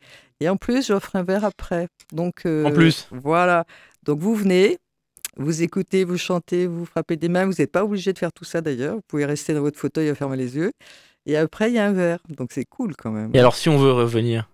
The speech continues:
Speaker 2: réserver, est-ce qu'il y a un numéro de téléphone ? Est-ce qu'il y a un lien ?
Speaker 1: Alors, vous pouvez, euh, réserver au zéro six trente-trois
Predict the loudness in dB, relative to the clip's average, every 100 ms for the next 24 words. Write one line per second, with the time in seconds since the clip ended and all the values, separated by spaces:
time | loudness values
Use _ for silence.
0 | -2 0 4 4 4 2 -2 2 2 4
1 | 2 2 2 2 2 0 0 -2 0 0
2 | 0 0 0 0 0 0 2 0 -2 -4
3 | -2 -2 0 0 2 4 2 0 -2 -2
4 | -2 -2 -2 -2 -2 -4 -4 -2 -4 -8
5 | -6 -6 -4 -4 -4 -6 -10 -12 -12 -16
6 | -18 _ _ _ _ _ _ _ -10 -8
7 | -8 -8 -8 -8